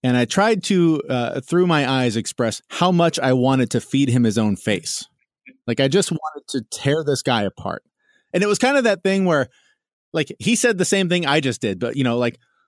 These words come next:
like, I can trash talk my family, but if you're gonna trash talk my family, we're gonna have an issue. And so I just sh-, sort of shot him a look,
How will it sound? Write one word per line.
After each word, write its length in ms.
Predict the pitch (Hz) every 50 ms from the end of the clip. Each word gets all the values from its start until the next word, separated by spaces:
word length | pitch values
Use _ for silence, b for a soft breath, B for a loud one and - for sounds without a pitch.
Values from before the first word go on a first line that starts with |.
| _ -
like, 140 | 139 131 143
I 160 | 147 196 233
can 160 | - 208 165
trash 300 | - - 139 127 117 -
talk 200 | - 113 101 - 120
my 120 | 110 98
family, 320 | - 110 104 101 104 107
but 140 | 95 113 101
if 100 | 98 -
you're 160 | 110 135 160
gonna 160 | 170 220 226 190
trash 240 | - 214 214 175
talk 200 | - 220 185 185
my 120 | 220 208 190
family, 380 | - 208 208 202 202 208 202 -
we're 180 | 117 123 160 175
gonna 180 | 185 175 160
have 160 | 151 151 139 123
an 100 | 117 117
issue. 360 | 117 104 - - - - 101 _ _ _ _ _ -
And 400 | - 147 147 139 135 131 127 123
so 140 | 131 - 147
I 40 | 143
just 180 | 175 190 -
sh-, 200 | - - - 120
sort 180 | - - 185 170
of 60 | 160
shot 180 | - 175 160 165
him 80 | 170
a 40 | 170
look, 340 | 156 139 135 139 135 -